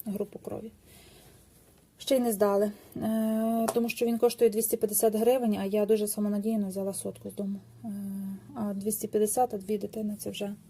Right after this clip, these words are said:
так якби п'ятсот. Ось. Зв'язала в школі зразок, але тут три нитки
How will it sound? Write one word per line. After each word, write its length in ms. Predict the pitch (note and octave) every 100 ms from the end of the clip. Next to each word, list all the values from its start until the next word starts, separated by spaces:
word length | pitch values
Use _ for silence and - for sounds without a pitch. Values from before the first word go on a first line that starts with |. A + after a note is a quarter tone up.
| - - - - -
так 180 | F#3+
якби 320 | F#3+ F#3+ G3 F#3+ - - - - _ _
п'ятсот. 320 | G#3 G3 - - _ - - - - - - _ _
Ось. 400 | A#3+ G#3 G3 - - _ - - - _ - - - _ _ - - - - - _ - -
Зв'язала 420 | A3 A#3 B3+ C4
в 40 | B3+
школі 380 | - G#3+ G#3 -
зразок, 480 | A3 G#3 F#3+ F#3 -
але 200 | A3 A#3
тут 300 | A#3+ C#4 - -
три 280 | - A#3 A3+
нитки 600 | G#3 G3+ F#3+ - F#3+ F#3